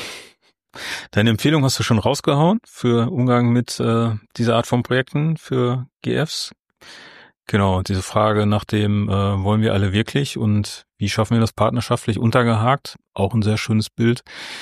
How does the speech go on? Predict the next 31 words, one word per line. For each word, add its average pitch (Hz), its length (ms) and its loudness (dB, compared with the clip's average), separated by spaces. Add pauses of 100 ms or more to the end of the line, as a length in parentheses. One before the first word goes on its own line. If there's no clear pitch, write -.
(1040)
Muss 117 200 0
man 139 100 4
vielleicht 113 240 2
ein 123 40 4
bisschen 101 200 4
aufpassen. 110 720 0 (180)
Wird 117 380 -2
auch 90 80 0
schnell 101 260 2
einem 92 160 2
vorgeworfen, 95 560 0
dass 85 100 0
es 87 120 -2
überromantisiert 90 920 2
wird, 90 200 -2
ne? 98 120 2
Ihr 92 160 2
als - 160 -2
Dienstleister, 92 880 0
ihr 90 200 -2
wollt 90 160 0
immer 90 220 0
Partner 90 420 0
sein 92 300 0
und 87 120 0
so. 92 460 -2
Ähm, 87 200 -4 (1160)
ja, 120 640 4
wollen 110 140 6
wir 101 120 4
wirklich? - 460 0